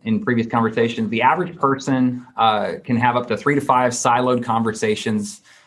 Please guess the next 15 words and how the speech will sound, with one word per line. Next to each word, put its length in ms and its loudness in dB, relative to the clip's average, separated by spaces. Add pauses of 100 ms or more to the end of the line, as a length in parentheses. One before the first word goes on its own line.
(400)
about 340 2
their 240 2
tax 480 -2
and 100 0
estate 440 -2
and 120 -2
wealth 260 0
planning 640 -2 (120)
situation 560 0
with 560 -6
the 80 -2
various 360 2
teams. 520 -6 (520)
Um, 600 0
but 280 -10